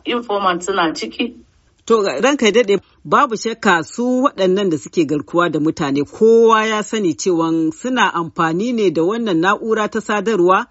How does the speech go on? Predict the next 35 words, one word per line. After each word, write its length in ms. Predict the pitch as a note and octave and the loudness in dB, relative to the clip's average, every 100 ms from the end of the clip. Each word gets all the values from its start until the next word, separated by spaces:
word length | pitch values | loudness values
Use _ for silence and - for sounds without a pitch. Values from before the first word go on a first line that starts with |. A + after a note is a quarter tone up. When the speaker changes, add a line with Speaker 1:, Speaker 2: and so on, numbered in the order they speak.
| _ _ | _ _
Speaker 2:
Zamani 680 | F3+ G3+ G#3+ B3+ B3 F#3+ G3+ | -14 -4 0 0 0 -4 -2
ya 160 | A3 G#3+ | -2 -2
kai 220 | - A3 | 0 0
ga 360 | F#3 F3 D#3+ D3+ | 2 0 0 -4
duk 240 | D#3+ - B3+ | -10 -12 -6
inda 240 | C4 A3+ G3+ | -4 0 -2
aka 140 | A3 | 0
yi 60 | E3+ | -4
kira, 320 | - G#3+ F#3+ | -2 -2 -2
duk 160 | E3 A3 | -4 -2
wa-, 180 | A#3 G3+ - | -2 -4 -10
lokacin 520 | D3 G3+ A3 G#3 G#3 G#3 | -4 -2 -2 -4 -6 -4
da 100 | E3+ | -4
aka 160 | F#3+ | -2
yi 60 | E3+ | -4
kira, 460 | - G#3 G3 F#3 F3+ _ _ _ _ | -2 -2 0 0 -4 _ _ _ _
za 280 | D3 G3+ G#3+ | -2 0 0
a 60 | F3 | 2
iya 180 | G3+ F3 | 0 2
sanin 300 | G#3 G3 F3 | 0 0 0
ina 280 | F3 F#3+ A#3 | 0 0 2
ne 120 | G3 | 0
aka 240 | F#3+ - | -2 -2
yi 80 | E3 | -2
kira, 460 | - G3 F3 F3 F3 _ _ | 0 2 2 0 -4 _ _
wane 320 | F3 E3+ E3 | -2 2 2
lokaci 420 | E3 G3+ F3 - F#3+ | 4 2 2 -2 -2
ne 80 | E3+ | -2
aka 220 | D#3+ D#3+ | -2 -4
yi 60 | |
kira. 320 | D3+ F3+ D3+ B2+ _ _ - D#3+ - | -4 -4 -4 -6 _ _ -12 -12 -6
Kai 300 | B3 C4 C4 | 0 0 0
jami'in 540 | G3 C4 B3+ G#3+ G3 G3+ | 2 2 2 -2 -2 -4
tsaro 380 | - E3+ F3 F3+ | 0 2 6 6
ne, 300 | E3 C#3+ A#2+ | 4 0 -4